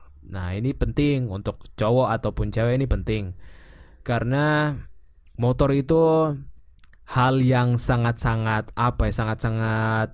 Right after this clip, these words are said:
membantu, membantu kita kalau kemana-mana. Nah, itu kalau motor kita rusak atau kenapa-napa, tentu biayanya akan lebih mahal dibandingkan kalau kita menservis tiap bulan.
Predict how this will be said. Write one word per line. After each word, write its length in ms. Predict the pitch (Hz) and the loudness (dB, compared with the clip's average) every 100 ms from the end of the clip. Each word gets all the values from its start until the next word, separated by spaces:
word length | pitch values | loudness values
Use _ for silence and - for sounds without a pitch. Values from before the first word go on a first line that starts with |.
| 120 | 0
membantu, 800 | 117 117 113 110 117 117 127 147 - - - - | 2 2 0 0 0 2 0 -4 -16 -20 -16 -6
membantu 320 | 107 110 107 | -2 0 0
kita 240 | 123 123 | 0 0
kalau 160 | 120 110 | 2 0
kemana-mana. 960 | 110 110 107 104 101 107 117 131 131 - - - 104 | 0 -2 -2 -2 -2 -2 0 -2 -4 -12 -18 -8 -4
Nah, 60 | |
itu 160 | 107 131 | -2 0
kalau 240 | 123 117 | 2 2
motor 320 | 110 113 113 110 | 2 0 0 -2
kita 880 | 117 - 107 107 104 101 98 95 - | -4 -4 -2 0 2 2 0 -2 -4
rusak 640 | - 147 - 123 113 110 - | 0 0 0 0 0 -2 -4
atau 320 | 98 113 110 | -6 -4 -4
kenapa-napa, 960 | 107 104 104 104 101 - 127 135 147 147 - - - | -4 -2 -2 -2 -4 -2 0 0 -2 -6 -14 -18 -4
tentu 320 | 123 120 135 127 | -2 0 0 2
biayanya 640 | 123 117 117 117 131 127 | 2 2 2 2 0 0
akan 240 | 120 117 | -2 0
lebih 320 | 113 110 110 107 | 0 0 0 0
mahal 480 | 104 98 104 120 | -2 -4 -2 0
dibandingkan 640 | 123 117 107 104 104 117 123 | 0 0 -2 -2 -2 -4 -2
kalau 240 | 110 104 | 0 -2
kita 480 | 104 101 - 113 120 | -2 -6 -4 -2 0
menservis 640 | 120 107 110 104 - 120 | 0 -2 -2 -2 -2 -4
tiap 240 | - 98 95 | -2 -2 0
bulan. 560 | 104 101 98 92 92 | 0 0 -2 -6 -8